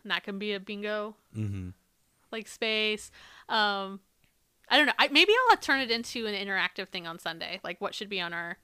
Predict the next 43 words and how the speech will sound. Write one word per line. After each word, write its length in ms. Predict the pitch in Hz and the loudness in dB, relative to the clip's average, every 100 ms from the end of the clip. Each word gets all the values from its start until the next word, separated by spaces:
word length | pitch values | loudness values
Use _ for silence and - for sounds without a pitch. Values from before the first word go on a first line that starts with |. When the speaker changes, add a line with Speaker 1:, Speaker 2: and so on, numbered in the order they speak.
| - | -10
Speaker 2:
Mm. 300 | 110 101 98 - _ | -8 -8 -10 -16 _
Speaker 1:
podcast 560 | - - 190 - - - | -6 -6 -6 -12 -12 -16
bingo 260 | - - - | -16 -14 -14
board. 340 | 64 64 - _ - | -12 -12 -14 _ -8
Speaker 2:
See, 200 | - 151 | -2 0
so 160 | 131 131 | 2 4
what 200 | 113 107 | 4 6
I 180 | 117 143 | 6 6
was 240 | 131 107 | 4 0
thinking 560 | - 95 - 90 87 98 _ _ _ _ _ _ _ _ _ | -2 -4 -4 -8 -10 -12 _ _ _ _ _ _ _ _ _
was 180 | 107 101 | -4 0
the 60 | 107 | 2
same 260 | - 113 | 2 4
idea, 300 | 107 101 107 | 4 4 4
but 120 | 98 104 | 2 0
what 180 | 110 | 2
it 60 | 110 | 2
is, 180 | 107 101 | 0 -2
we 140 | 113 | 0
don't 260 | 127 107 - | 0 -2 -4
change 460 | - 120 110 104 | -2 0 0 0
our 160 | 101 90 | 0 -2
card. 680 | - 123 113 85 82 76 - _ _ - - | 2 4 4 2 -6 -12 -18 _ _ -20 -2
What 140 | 110 | 0
it 80 | 107 | 2
was, 360 | 110 110 104 107 | 4 4 2 0
was 180 | 98 95 | -2 -4
we 580 | 101 110 117 113 110 - - _ - | -4 -2 0 0 -2 -6 -20 _ -4
come 160 | 127 | 0
up 160 | 113 104 | 2 0
with 120 | 110 | -2
the 80 | 98 | -4
card 480 | - 117 104 101 101 | -2 2 2 2 0
that 80 | 95 | 0
has 300 | 101 98 - - | 0 -2 -4 -2
things 400 | 110 107 101 98 | -2 -2 -4 -4
that 260 | 95 87 - _ - | -2 -4 -8 _ -8
could 160 | 120 | -6
potentially 540 | - 101 110 104 107 101 | -4 -4 -2 -2 -2 -4
be 220 | 98 101 | -2 -2
in 80 | 98 | -2
an 100 | 92 | -2
episode. 560 | 92 - 107 123 143 | -4 -4 -2 -2 -2